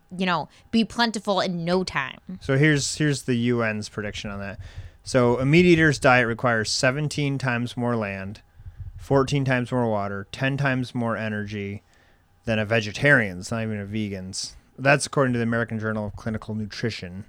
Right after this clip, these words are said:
Speaker 1: Mm-hmm.
Speaker 2: Um, and then the squeeze on resources is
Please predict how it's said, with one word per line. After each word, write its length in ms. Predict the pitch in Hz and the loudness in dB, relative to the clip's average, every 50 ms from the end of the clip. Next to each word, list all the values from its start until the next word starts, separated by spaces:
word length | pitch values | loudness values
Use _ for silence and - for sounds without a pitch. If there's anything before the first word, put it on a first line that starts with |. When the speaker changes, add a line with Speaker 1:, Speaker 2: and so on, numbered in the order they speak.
| - 214 | -12 -12
Speaker 1:
Mm-hmm. 640 | 190 160 185 180 175 170 175 - _ _ _ - - | -10 -10 -10 -10 -12 -12 -14 -18 _ _ _ -8 -6
Speaker 2:
Um, 480 | 151 208 - 196 196 196 98 101 98 - - - - _ - - - _ _ - - - - | -4 -4 -4 -4 -6 -8 -8 -10 -10 -12 -14 -18 -14 _ -8 -8 -8 _ _ -20 -18 -10 -6
and 160 | 123 117 120 | -4 -2 0
then 500 | 120 120 117 117 117 117 113 110 110 98 - - | 2 2 2 2 2 0 0 -2 -4 -6 -8 -10
the 100 | 123 110 | -8 -6
squeeze 360 | - - - - 180 185 175 165 | -6 -4 0 2 4 4 6 6
on 140 | 160 135 | 6 6
resources 920 | 131 139 151 156 143 - 139 127 123 113 - - 117 110 110 110 - - - _ - - - - - - - - - - | 6 6 6 6 6 6 4 4 4 4 0 -2 -2 -2 -2 -2 -2 -4 -6 _ -20 -20 -20 -20 -20 -20 -20 -16 -6 -2
is 220 | 160 165 143 | 0 0 0